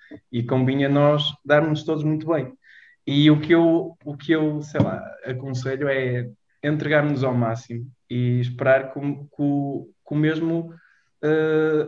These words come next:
também aconteça. E acaba por acontecer quando nós fazemos isso. Eh, e tentar conhecer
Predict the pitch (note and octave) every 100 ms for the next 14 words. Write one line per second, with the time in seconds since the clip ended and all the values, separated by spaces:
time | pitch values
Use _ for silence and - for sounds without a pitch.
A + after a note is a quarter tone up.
0 | - D#3+ E3 D#3 F3+ A3 A#3 - C3+ E3
1 | F#3 G3+ G3 F#3+ F#3+ F3 F#3 F#3 F#3 F#3
2 | F#3 F#3 F#3 E3 E3 E3+ E4 C3 - _
3 | _ - _ _ _ - C#3+ C#3+ C#3 C#3
4 | C#3 - D3 D#3+ D#3 E3+ D#3 D#3+ D3+ C#3+
5 | C3+ - - _ _ _ _ - E3+ D#3+
6 | - E3 D#3+ D#3 C#3+ C#3+